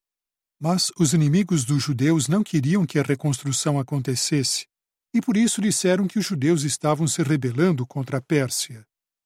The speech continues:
Durante o reinado de Dario primeiro, quinhentos e vinte e dois a quatrocentos e oitenta e seis antes de Cristo, uma autoridade persa chamada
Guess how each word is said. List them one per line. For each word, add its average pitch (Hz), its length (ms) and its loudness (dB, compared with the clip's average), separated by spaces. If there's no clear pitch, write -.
Durante 180 420 2
o 180 80 4
reinado 139 640 2
de 143 100 0
Dario 135 340 -2
primeiro, 147 640 -2
quinhentos 143 540 0
e 127 40 -2
vinte 139 240 -2
e 147 40 -6
dois 139 320 2
a 131 80 -2
quatrocentos 143 760 -4
e 139 40 -2
oitenta 139 360 -2
e 127 80 -2
seis 139 420 0
antes 143 240 -2
de 151 120 -4
Cristo, 165 560 -2
uma 254 140 2
autoridade 185 560 2
persa 170 380 0
chamada 151 520 0